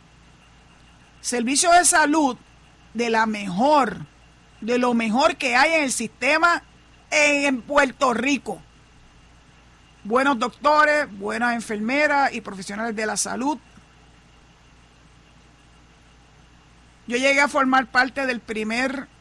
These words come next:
eh, junte, Correctional Health Services Corporation, para brindarle a la población servicios de salud física y mental,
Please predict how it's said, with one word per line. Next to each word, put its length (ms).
eh, 600
junte, 500
Correctional 720
Health 260
Services 680
Corporation, 920
para 240
brindarle 680
a 60
la 120
población 840
servicios 480
de 100
salud 440
física 420
y 40
mental, 640